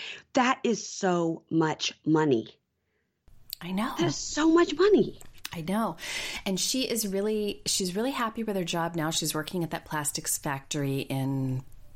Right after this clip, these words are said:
Speaker 2: uh, Portage, I think. And Jasmine lives in Michigan. They see each other often. Jasmine's enrolling in college, which is really good news.
Speaker 1: Yeah.
Speaker 2: Lizzie is not happy about Michael with the Pacific Plan, um,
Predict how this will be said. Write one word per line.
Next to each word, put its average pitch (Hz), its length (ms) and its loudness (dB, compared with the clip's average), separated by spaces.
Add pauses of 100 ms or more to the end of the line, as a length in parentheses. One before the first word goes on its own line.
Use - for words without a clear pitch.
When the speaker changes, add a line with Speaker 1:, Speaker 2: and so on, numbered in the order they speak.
Speaker 2:
uh, 131 180 -2
Portage, 131 580 -4
I - 80 -6
think. 143 400 -4
And 139 280 -2 (500)
Jasmine 160 440 0
lives 165 180 -2
in 208 140 0
Michigan. 139 840 -2
They 139 160 -2
see 139 180 0
each 135 140 -2
other 156 200 -2
often. 139 300 -4
Jasmine's 139 460 -2
enrolling 147 420 0
in 180 100 -2
college, 131 680 -2
which - 160 -4
is 135 160 -4
really 131 200 -2
good 151 200 -4
news. 131 580 -2 (640)
Speaker 1:
Yeah. 190 320 -2
Speaker 2:
Lizzie 180 400 0
is 151 100 -2
not 135 220 0
happy 156 600 -2
about 139 320 -4
Michael 156 580 -2
with 143 120 -6
the - 60 -8
Pacific - 460 -4
Plan, 131 460 -2 (580)
um, 127 340 -2